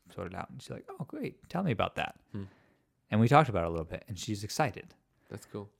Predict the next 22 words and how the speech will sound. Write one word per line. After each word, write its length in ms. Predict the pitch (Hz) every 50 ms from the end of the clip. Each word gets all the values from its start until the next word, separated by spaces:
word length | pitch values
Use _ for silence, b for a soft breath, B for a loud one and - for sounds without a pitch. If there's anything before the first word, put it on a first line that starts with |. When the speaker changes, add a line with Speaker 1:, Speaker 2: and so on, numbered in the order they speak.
| _ _
Speaker 1:
I 120 | - 110 107
love 680 | 104 104 104 107 110 120 123 117 95 85 82 82 - - _
that 280 | - 92 92 - _ -
people 280 | - - 98 - 95
are 40 | 92
getting 200 | 87 92 90 87
so 140 | - - 90
excited 360 | 87 - - 107 104 101 90
about 200 | 85 85 - -
it. 140 | - - - _ _ _ b b b b b b b b b b b b b
When 160 | - 107 107 107
I 60 | 107
tell 200 | 104 - 120 110
people 360 | 113 120 113 110 113 107 107
I 260 | - 98 113 131 135
want 240 | 131 127 123 123 117
to 100 | 127 110
interview 560 | 117 120 120 117 113 120 113 117 120 117 113 107
normal, 380 | 107 107 113 120 120 120 117 117
average 280 | 120 117 120 123 - -
people 380 | - 143 135 - 104 92 101
and 300 | 110 113 110 107 - -